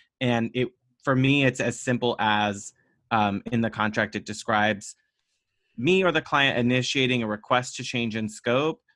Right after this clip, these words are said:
what it involves, and then basically both parties replying that they agree or consent.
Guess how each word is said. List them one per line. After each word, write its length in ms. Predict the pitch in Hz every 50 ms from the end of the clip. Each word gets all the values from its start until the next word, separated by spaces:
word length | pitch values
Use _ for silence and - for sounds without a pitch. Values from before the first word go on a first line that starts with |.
| _ _ _
what 240 | - 104 113 120 120
it 100 | 127 120
involves, 720 | 120 117 113 107 120 123 131 135 143 151 147 139 135 - -
and 160 | 127 120 117 113
then 200 | 113 110 107 104
basically 560 | 107 - 117 117 110 - 120 - 117 117 113
both 320 | - 117 117 120 117 -
parties 400 | - - 110 107 107 104 104 -
replying 400 | 107 101 - 110 107 104 101 101
that 160 | 101 98 -
they 120 | - 104 101
agree 280 | 98 95 - 98 95 95
or 100 | 95 92
consent. 520 | - - 90 - - - 60 60 - -